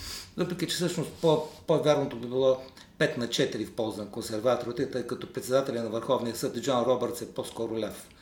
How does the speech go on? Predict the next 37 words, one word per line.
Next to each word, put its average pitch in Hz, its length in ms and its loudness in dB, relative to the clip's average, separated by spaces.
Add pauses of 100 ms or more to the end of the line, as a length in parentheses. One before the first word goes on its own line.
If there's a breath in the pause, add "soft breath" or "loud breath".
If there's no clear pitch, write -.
(200 soft breath)
Той 139 100 4
минава 135 320 4
за 127 140 0
десен, 165 360 2
да, 139 80 -2
ама 156 360 0
е 160 100 -4
по-скоро 117 560 -6
ляв. 98 240 -8 (340 loud breath)
Гласува 110 380 -4
повече 101 300 -2
с - 100 -10
левицата, 110 440 -6
но 151 100 -4
както 196 300 0
и 147 40 0
да 120 80 0
е. - 80 -2 (540 loud breath)
А, 135 140 6
и 147 80 2
ще - 100 0
остане 170 380 4
пет 165 180 4
на 143 100 -2
четири. 107 360 0
Но 139 100 0
има 185 120 4
едно 175 140 4
друго 185 260 2
нещо, 127 280 -2
което 135 220 -2
бих 131 180 -4
искал 139 220 -2
да 113 120 -8
продължа 127 400 -4 (300)
мисълта 104 460 -6
си. 104 260 -6